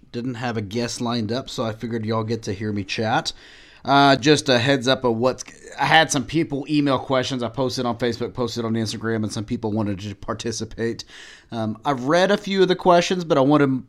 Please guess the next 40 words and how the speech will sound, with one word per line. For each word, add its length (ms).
most 320
of 100
them 60
to 80
kinda 260
be, 380
uh, 400
I'm 260
reading 320
'em 140
as 160
you're 140
reading 260
'em 100
type 300
thing. 320
So 280
it'll 200
be 140
silly, 400
it'll 140
be 100
fun, 260
stick 280
to 80
the 180
end. 260
It's 160
not 160
gonna 160
be 160
an 80
hour 220
and 80
a 40
half 260
long 260
podcast, 600
I 120
hope. 440